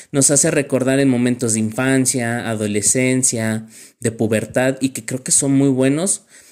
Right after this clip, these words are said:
siempre y cuando esto ya no sea compulsivo, que eso creo que lo vamos a ir explicando más adelante.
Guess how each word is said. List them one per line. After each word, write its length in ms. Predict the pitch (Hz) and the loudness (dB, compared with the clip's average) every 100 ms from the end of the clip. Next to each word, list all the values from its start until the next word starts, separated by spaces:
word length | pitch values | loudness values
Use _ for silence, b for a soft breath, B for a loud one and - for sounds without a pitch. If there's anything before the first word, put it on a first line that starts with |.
| b _ - _ _ | b _ -20 _ _
siempre 360 | - 160 160 165 | 0 0 0 -2
y 60 | |
cuando 340 | - 151 151 147 | 2 2 4 4
esto 260 | 143 - | 4 2
ya 140 | 143 131 | 2 4
no 140 | 131 | 4
sea 180 | - 123 | 2 2
compulsivo, 560 | 131 143 147 214 131 | 2 2 4 4 2
que 100 | 120 | 2
eso 200 | 123 143 | 0 2
creo 100 | 131 | 0
que 100 | 127 | 2
lo 100 | 131 | 4
vamos 240 | 127 127 123 | 4 2 2
a 40 | |
ir 40 | 123 | 0
explicando 840 | - 120 - 120 120 127 120 110 | -2 -2 -2 0 2 4 4 2
más 240 | 104 107 | 2 0
adelante. 480 | 117 127 143 135 - | 2 2 2 0 -6